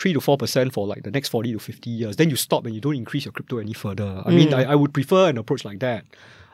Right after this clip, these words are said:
Speaker 1: I've not done it. Maybe I'll, that's what I'll do <laughs> for the next few days.
Speaker 2: In forty-eight hours.
Speaker 1: Yeah, yeah, yeah, forty-eight hours, <laughs> right? Maybe that might be the approach, but ten percent is really too much.
Speaker 2: Mm.
Speaker 1: And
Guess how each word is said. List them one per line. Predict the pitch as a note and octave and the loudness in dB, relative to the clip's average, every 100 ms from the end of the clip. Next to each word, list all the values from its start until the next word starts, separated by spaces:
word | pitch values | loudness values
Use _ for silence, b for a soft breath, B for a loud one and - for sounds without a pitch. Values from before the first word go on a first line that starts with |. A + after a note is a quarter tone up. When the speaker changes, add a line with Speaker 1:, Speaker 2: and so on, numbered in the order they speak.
| - | -6
Speaker 1:
I've | D3 | 2
not | G3+ | 4
done | D#3+ D#3+ | 4 2
it. | D3 | 0
Maybe | C#3 D3+ | -2 0
I'll, | C#3 A2 A#2+ | -2 -2 -8
that's | C3+ - | -8 -6
what | C#3 | -6
I'll | G#2 | -6
do | - B2+ | -8 -8
<laughs> | - - - | -6 2 2
for | C#3 | 4
the | A#2+ | -2
next | A#2+ - | -4 -6
few | A#2+ | -8
days. | A2 A2 - - | -8 -10 -12 2
Speaker 2:
In | F3 | 2
forty-eight | C#3+ C#3+ C3+ C#3+ C#3+ | 4 -2 -2 -2 -2
hours. | C#3 E3 D#3 C#3 | -2 -2 -2 2
Speaker 1:
Yeah, | C#3+ C3+ C3 | 4 4 2
yeah, | B2+ C3 B2 A#2 | 0 -4 -6 2
yeah, | F#3 - | 2 2
forty-eight | - D3 D3+ | 0 -4 -6
hours, | A#2+ B2 B2 - - - - | -8 -12 -12 -14 -8 -6 -4
<laughs> | C4+ D#3+ - | -6 -4 2
right? | A#3 - B B B B B B _ | 2 0 B B B B B B _
Maybe | E3+ D#3+ F#3+ A3+ C4+ D4 C4+ | -20 -12 -4 2 4 4 4
that | B3 - F3+ | 2 -2 -6
might | D3+ C3 | -6 -6
be | B2 | -8
the | A2+ | -10
approach, | G#2+ - B2 - | -12 -8 -8 -4
but | F#3 - | -4 -2
ten | C4+ D4 | 0 2
percent | G3+ A3+ F3+ | 4 6 4
is | C#3 | 2
really | C#3+ C#3+ | -2 -2
too | D3 D3 | -6 -6
much. | A#2+ A#2+ - - - - | -4 -6 -8 -14 -18 0
Speaker 2:
Mm. | F3+ F3 D#3+ | 4 6 6
Speaker 1:
And | C#3+ D3 C#3 D3 | 4 4 2 -2